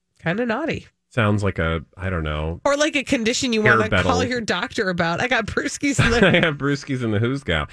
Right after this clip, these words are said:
Speaker 2: I just thought it was like a hair metal band song from, like, nineteen eighty-six. "Brewskis in the Hooskow." Okay, guys.
Speaker 1: All right.
Speaker 2: You got time for one
Speaker 1: This
Speaker 2: more?
Speaker 1: is where we are. Yep.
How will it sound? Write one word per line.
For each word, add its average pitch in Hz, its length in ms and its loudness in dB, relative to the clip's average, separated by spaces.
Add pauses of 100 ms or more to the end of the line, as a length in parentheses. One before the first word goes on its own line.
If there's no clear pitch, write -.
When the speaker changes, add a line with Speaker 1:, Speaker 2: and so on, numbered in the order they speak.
(220)
Speaker 2:
I 131 120 2
just 151 120 -2
thought 139 140 4
it 127 60 4
was 110 180 0
like 107 240 0
a 95 80 2
hair 107 260 4
metal 95 320 4
band 90 560 2
song 87 480 0
from, 95 140 0
like, 92 180 2
nineteen 98 340 -2
eighty-six. 90 540 -2 (240)
"Brewskis 226 560 4
in 190 80 0
the - 120 2
Hooskow." 233 760 2 (1500)
Okay, 123 280 0
guys. 90 680 0
Speaker 1:
All 311 100 -4
right. 240 320 -4 (280)
Speaker 2:
You - 40 -20 (140)
got - 100 -8
time 117 240 0
for 110 140 -4
one 107 180 -2
Speaker 1:
This 113 100 0
Speaker 2:
more? 113 100 0
Speaker 1:
is - 120 -4
where 185 180 -4
we 160 140 -6
are. - 280 -8 (100)
Yep. 302 220 -6